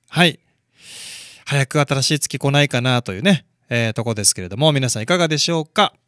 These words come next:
えー、まあ、個人的にはね、うん、まあ、毎年一月はあんまりこう調子がよろしくない。うん。絶好調だった時ってあんまないんじゃないかな。一、一が、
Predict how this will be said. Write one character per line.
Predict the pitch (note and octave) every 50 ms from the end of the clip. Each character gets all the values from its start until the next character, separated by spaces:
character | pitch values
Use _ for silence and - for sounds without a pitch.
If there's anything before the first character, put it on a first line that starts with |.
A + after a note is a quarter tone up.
| _ _ _ _ _ _ _ _ - -
え | - C#3 C#3+ C#3+ C#3 C#3 C3+ C3+ C3+ C3 B2+ B2+ B2+ B2 A#2+ A#2+ B2
ー、 |
ま | E3
あ、 | E3+
個 | - B3 C4
人 | C#4 D#4 D#4 D#4
的 | C4 D4+ C#4 - D4+
に | D4 A3
は | C#3+ C3
ね、 | D#3+ G3 F#3 D3+ - _ _ _ _ _ _ _ _ _
う | C#3+
ん、 | C#3+ D3 D3 D3 C#3+ C#3 C3+
ま | C3+ C3
あ、 |
毎 | C#3 F3 G3 G#3+ A3
年 | - G#3+ G3+ - G#3 G3
一 | F3+ - F#3+
月 | F#3 F3+ E3+ - F3
は | E3 D#3+ D3+
あ | D3
ん | D3 D3+ D#3+ D#3+
ま | E3 F3
り | G#3+ A3
こ | - D#3+
う |
調 | C#3+ - C#3 C3
子 | C3 - B2
が | A#2
よ | B2 B2+
ろ | C3+
し | B2+ -
く | - A2+
な | G#2 G#2+ G2
い。 | F2 D#2+ - _ _ _ _ _
う | - A2
ん。 | A#2+ A#2 G#2+ G2+ F#2 E2+ E2+ _ _ _ _ _ _ _ _ _ _ -
絶 | B2 A3+ C4+ - _
好 | - F4+ F#4+ F#4+
調 | - - D#4+ - D3
だ | C3+ C#3
っ | -
た | _ _ C#3 C#3
時 | - B2+ - -
っ |
て | - -
あ | B2+
ん |
ま | F3 G3
な | A#3 C4+
い | D4+ D#4
ん | D4+ C#4
じ | A#3
ゃ | E3
な | C3 A2+
い | G2+
か | - G#2
な。 | A#2+ A#2+
一、 | A#2 A2+ - _
一 | B2+ - - D3
が、 | - - - C3+